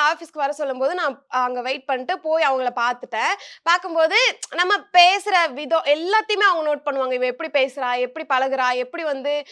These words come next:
அ, ரியாக்ஷன் மாத்துறா, அந்த மாதிரிலாம் பார்த்து தான் அவங்க செலக்ட் பண்ணுவாங்க.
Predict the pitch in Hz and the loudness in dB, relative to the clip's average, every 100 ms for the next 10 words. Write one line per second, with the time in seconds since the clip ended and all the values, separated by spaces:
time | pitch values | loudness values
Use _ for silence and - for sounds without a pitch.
0 | - - 254 247 254 311 311 349 285 262 | -20 -2 2 2 2 0 0 -4 -6 -8
1 | 277 277 285 285 269 254 247 302 339 339 | -4 -2 -2 0 0 2 0 -2 -4 -4
2 | 320 330 359 302 294 294 330 302 269 254 | -2 0 2 2 0 0 -2 0 -2 -4
3 | 262 262 262 247 226 | -8 -6 -6 -6 -8